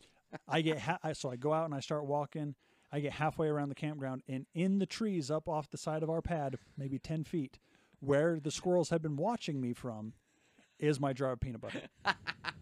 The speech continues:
Speaker 1: Still closed, unhurt, just covered in dirt. And
Speaker 2: They
Speaker 1: the,
Speaker 2: buried
Speaker 1: the
Speaker 2: it for
Speaker 1: rim,
Speaker 2: winter.
Speaker 1: well, the rim of the lid was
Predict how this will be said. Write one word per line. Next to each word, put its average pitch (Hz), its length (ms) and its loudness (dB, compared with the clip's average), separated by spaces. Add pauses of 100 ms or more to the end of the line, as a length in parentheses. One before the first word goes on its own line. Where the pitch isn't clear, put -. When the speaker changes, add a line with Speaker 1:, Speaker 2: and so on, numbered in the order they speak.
(1600)
Speaker 1:
Still 156 340 4
closed, 180 480 6 (500)
unhurt, 156 500 4 (300)
just - 280 -6
covered 147 280 2
in 175 120 2
dirt. 147 240 4 (500)
And 135 400 2 (140)
Speaker 2:
They 147 80 8
Speaker 1:
the, 123 60 4
Speaker 2:
buried 123 240 2
Speaker 1:
the 160 40 10
Speaker 2:
it 151 60 8
for 156 60 4
Speaker 1:
rim, 185 180 10
Speaker 2:
winter. 127 360 -4
Speaker 1:
well, 143 180 2
the 143 120 2
rim 175 220 4
of 170 160 4
the 165 100 4
lid 156 200 6
was 120 280 -4